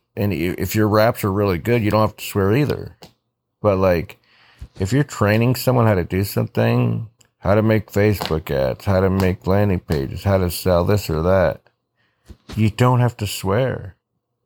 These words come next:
And people that swear are not gonna be like, "Why is he not swearing? That's pissing me off," right?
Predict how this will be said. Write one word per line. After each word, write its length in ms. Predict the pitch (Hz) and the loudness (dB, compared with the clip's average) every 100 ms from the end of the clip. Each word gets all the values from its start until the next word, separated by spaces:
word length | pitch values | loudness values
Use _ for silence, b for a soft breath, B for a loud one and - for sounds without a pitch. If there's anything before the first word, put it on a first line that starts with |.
| _ _ | _ _
And 200 | 82 92 | -4 -2
people 240 | 110 104 107 | -2 0 2
that 160 | 101 - | 0 -2
swear 320 | - 101 110 | -2 0 2
are 40 | |
not 200 | 101 104 | 2 0
gonna 140 | 107 107 | 0 0
be 40 | |
like, 160 | 98 98 | 0 2
"Why 160 | 110 | 2
is 140 | 143 139 | 4 2
he 80 | |
not 240 | 156 151 - | 2 2 0
swearing? 540 | - 160 175 160 113 | -2 2 4 2 0
That's 200 | 104 - _ | -2 -6 _
pissing 320 | 135 135 135 | -2 0 0
me 160 | 135 139 | 0 0
off," 640 | 147 147 135 98 - _ _ | 2 2 0 -4 -10 _ _
right? 460 | - 101 110 127 | 0 2 2 0